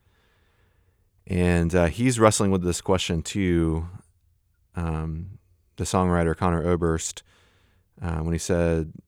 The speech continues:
"Is it true what I heard about the Son of God? Did he come to save? Did he come at all?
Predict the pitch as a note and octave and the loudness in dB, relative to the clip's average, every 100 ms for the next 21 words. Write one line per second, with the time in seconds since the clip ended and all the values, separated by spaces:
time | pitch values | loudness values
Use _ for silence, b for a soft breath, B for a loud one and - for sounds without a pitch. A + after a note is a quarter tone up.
0 | _ _ _ _ _ _ _ _ F#2 F#2 | _ _ _ _ _ _ _ _ -8 -6
1 | - B2 A2 G#2 F#2 G#2 G#2 G2 F#2 F2 | 2 4 6 6 4 4 4 4 0 -2
2 | - G2 F2+ E2 D#2+ E2+ D2+ D2 D#2+ - | -4 0 0 0 -2 -6 -6 -8 -14 -18
3 | _ _ _ _ _ _ _ _ _ _ | _ _ _ _ _ _ _ _ _ _
4 | _ _ _ _ - F#2+ F2+ - G#2+ G#2 | _ _ _ _ 2 4 4 0 2 2
5 | G#2+ G#2 - - F#2+ F2 D#2+ E2 - - | 2 -2 -4 0 0 2 -2 -6 -10 -20
6 | _ _ _ _ _ _ _ _ - F2+ | _ _ _ _ _ _ _ _ -4 0
7 | D#2+ - F#2+ F2+ E2 D#2 D2+ D2+ | 0 -2 0 0 0 -2 -4 -8